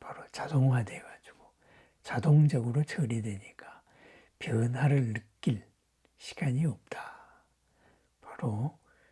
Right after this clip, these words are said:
변화를 느낄 때, 이런 때 우리가 시간을 느낀다고 그래요. 그러니까 젊었을 때에는 모든 게 새롭다가 보니까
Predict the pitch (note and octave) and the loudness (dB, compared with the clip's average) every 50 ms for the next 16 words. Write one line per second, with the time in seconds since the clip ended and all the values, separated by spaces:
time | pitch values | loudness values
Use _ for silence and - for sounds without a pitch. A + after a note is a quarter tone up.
0 | _ _ - - - B2 A#2+ B2 C3 B2+ C3 C#3+ C3+ D3+ D3 B2+ A2+ A#2 B2 - | _ _ -16 -10 -4 0 2 2 2 4 4 2 2 2 2 2 0 -2 -6 -8
1 | _ - - - A2 - - - - - - - - _ _ _ _ _ _ _ | _ 0 0 0 0 0 -6 -14 -14 -14 -14 -16 -18 _ _ _ _ _ _ _
2 | _ _ _ _ _ _ - D#3+ B2 A#2+ B2 C3 C#3+ - - A#2 G2 G#2+ B2+ D3 | _ _ _ _ _ _ -2 0 0 0 0 -2 -4 -4 -6 -4 -2 -2 -2 -4
3 | - - _ _ _ _ _ _ _ - - A#2 G#2 F#2+ G2+ G#2 - - - - | -4 -6 _ _ _ _ _ _ _ -10 -6 -4 -4 -4 -4 -6 -8 -8 -12 -12
4 | - - C#3 A2 A2 A#2 A2+ A2 G#2 G#2 - - - D3+ A2 G2 - - - - | -6 -4 -4 -2 -2 -4 -4 -6 -8 -10 -10 -4 -2 -2 -2 -2 -6 -16 -18 -18
5 | - - - - - - - - - - - _ _ _ _ _ _ _ _ _ | -20 -20 -20 -20 -20 -20 -20 -20 -20 -20 -20 _ _ _ _ _ _ _ _ _
6 | _ _ _ _ - _ _ - - - - - D#3 - - G3 - - - C3 | _ _ _ _ -20 _ _ -20 -20 -18 -10 -10 -8 -4 -4 -6 -4 0 2 4
7 | B2+ B2+ B2+ B2 B2 - - _ - E3 B2 G2+ G2+ G#2+ A#2+ A2+ G2+ G2+ - _ | 4 4 4 2 0 -4 -12 _ -2 0 0 0 0 -2 -2 -2 -4 -6 -14 _
8 | _ _ - - - - - - - _ _ _ - A#2+ A2 G#2+ A2+ B2+ B2+ - | _ _ -20 -20 -20 -20 -20 -20 -20 _ _ _ 0 2 4 6 6 6 4 6
9 | - C#3+ D3 D3 C#3+ A#2 - - - F#3 F3 F#3+ - - - - E3 C3 C3 D3 | 6 6 6 6 4 2 -2 -2 -2 0 2 0 0 -2 -8 -8 -6 -2 -2 -2
10 | C#3 C#3+ - - - - - - - D#3 A#2 G2+ G2+ G#2+ G#2 G#2+ G#2 G2+ - - | -2 -2 -8 -14 -16 -16 -14 -8 -6 -6 -4 -4 -4 -4 -4 -4 -4 -6 -10 -14
11 | - | -20